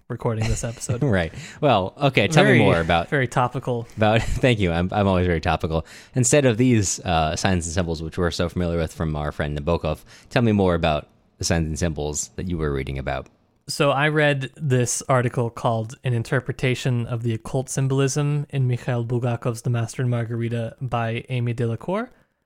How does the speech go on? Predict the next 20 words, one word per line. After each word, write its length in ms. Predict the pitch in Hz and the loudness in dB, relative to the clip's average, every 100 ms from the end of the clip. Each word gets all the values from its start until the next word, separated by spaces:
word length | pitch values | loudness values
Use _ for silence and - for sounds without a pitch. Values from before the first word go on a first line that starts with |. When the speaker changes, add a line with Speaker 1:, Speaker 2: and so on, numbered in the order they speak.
| _ _ _ - | _ _ _ 0
Speaker 1:
And 640 | 139 127 120 120 117 123 - | 4 4 4 2 2 2 2
it 180 | 156 | 0
was 180 | 143 139 | 2 2
a 140 | 135 135 | 2 2
very 320 | 127 180 202 | 2 2 2
interesting 560 | - 165 160 156 156 139 | 0 0 -2 -2 -2 0
article 580 | 135 135 - 139 127 123 | 0 0 0 0 2 0
that 340 | 123 117 98 _ _ | -2 -2 -4 _ _
kind 320 | - 160 147 139 | -4 0 2 4
of 320 | 127 123 120 | 4 2 0
went 380 | 127 127 123 - _ _ _ - - | 0 2 0 -6 _ _ _ -14 -2
thematically 720 | 131 123 - 226 269 277 339 - _ _ - | 0 2 0 -2 -4 -6 -8 -14 _ _ -20
through 680 | - 175 170 170 165 160 160 | -12 -4 -2 0 -2 -2 -4
a, 260 | - 143 143 | -4 -4 -4
a 40 | |
couple 480 | 135 147 - 139 127 | -4 -4 -2 -2 0
of 460 | 127 123 123 117 - _ _ _ _ _ _ - 131 | 0 0 0 -2 -8 _ _ _ _ _ _ -18 -6
different 680 | - 139 - 135 117 120 - | -2 0 2 2 2 0 -4
sort 260 | - - 127 | -6 0 2
of 240 | 113 107 | 2 -2